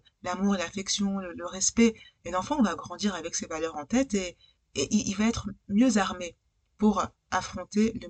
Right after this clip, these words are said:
monde extérieur. Il sait aimer, il sait aimer les autres, il sait dire non, il sait qu'il peut poser des limites, il se respecte et respecte les autres.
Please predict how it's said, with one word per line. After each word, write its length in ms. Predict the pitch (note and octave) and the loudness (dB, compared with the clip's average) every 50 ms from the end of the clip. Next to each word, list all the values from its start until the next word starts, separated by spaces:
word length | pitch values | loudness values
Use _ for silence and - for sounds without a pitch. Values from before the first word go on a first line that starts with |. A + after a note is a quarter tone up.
| F3 | -8
monde 160 | F3+ F#3+ F#3 - _ _ _ _ - | -6 -6 -8 -8 _ _ _ _ -8
extérieur. 580 | G3 G3 - - G3 F#3 F3 E3+ E3 D#3 D3+ - _ _ _ _ _ _ - G3 | -8 -8 -6 -6 -6 -6 -4 -4 -4 -6 -6 -10 _ _ _ _ _ _ -12 -10
Il 60 | F#3+ - | -6 -4
sait 300 | - - - G#3+ G#3 - | -2 0 2 2 0 0
aimer, 540 | - F3+ E3+ E3+ F#3 G3+ A3 A3+ A3+ A3+ - | -4 -12 -10 -4 2 4 6 6 6 4 2
il 100 | - - | -4 -6
sait 220 | - - - F#3+ F3 | -6 -6 -4 -6 -8
aimer 160 | E3+ E3+ E3+ | -8 -10 -8
les 160 | E3 E3 D#3+ | -8 -8 -6
autres, 220 | F3 F#3+ F#3+ - | -6 -6 -6 -6
il 80 | G3 F3 | -10 -10
sait 140 | - - - | -10 -12 -12
dire 200 | - E3 D#3+ D#3+ - | -10 -10 -10 -8 -4
non, 180 | F3+ G3 A3 A3+ - | 0 2 2 2 2
il 100 | G#3+ G3 | -2 -4
sait 160 | - A3 A3 | -2 -2 -2
qu'il 160 | - G#3 - | -2 -4 -10
peut 140 | - G3 F#3+ | -6 -8 -8
poser 300 | - - E3+ E3 F#3 F#3+ | -6 -6 -8 -6 -6 -6
des 120 | F3 D#3 | -6 -8
limites, 400 | D3+ D3+ F3 F#3+ G#3 A#3 A3+ - | -12 -8 0 4 4 4 4 4
il 100 | - C#4 | -2 -10
se 140 | C4+ - - | -10 -8 -10
respecte 460 | E3+ - E3 - - G3+ G#3 G#3+ - _ - | -10 -8 -8 -6 -2 -2 -2 -2 -4 _ -16
et 80 | D#3+ D#3 | -14 -12
respecte 400 | D#3+ D#3+ - - G3 G3 - - | -10 -10 -6 -6 -6 -6 -6 -12
les 180 | E3 E3 D3+ | -12 -10 -6
autres. 200 | E3+ D#3+ - - | -6 -6 -6 -8